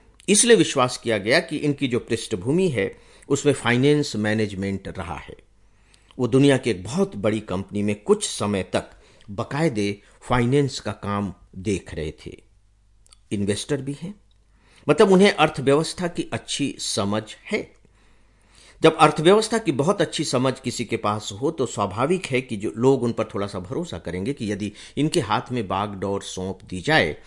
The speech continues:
तो शायद स्थितियां थोड़ी सी बेहतर हो जाएंगी। और ऐसे में ब्रिटेन ने अपनी बागडोर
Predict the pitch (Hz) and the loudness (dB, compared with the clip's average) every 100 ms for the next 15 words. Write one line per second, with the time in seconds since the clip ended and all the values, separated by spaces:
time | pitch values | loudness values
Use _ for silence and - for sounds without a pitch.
0 | - - - - - _ 233 - 185 180 | -20 -20 -20 -20 -20 _ -2 0 0 -2
1 | 147 - - 110 117 110 104 98 - 85 | -4 -6 -8 -6 -6 -4 -8 -6 -8 -8
2 | 87 - 90 - _ - - 151 120 101 | -10 -8 -10 -10 _ -10 4 6 6 2
3 | 98 92 127 - - _ _ _ - 107 | 0 -4 -8 -12 -20 _ _ _ -2 0
4 | 95 - _ _ _ 143 160 - 190 151 | -2 -8 _ _ _ 6 6 6 4 4
5 | 120 110 - _ _ _ 98 101 147 160 | 2 0 -6 _ _ _ -14 0 2 4
6 | 143 117 107 107 110 _ _ _ _ 113 | 2 2 0 -2 -6 _ _ _ _ -6
7 | 107 110 90 95 95 87 92 120 98 90 | -2 -2 0 0 0 -2 0 2 0 -4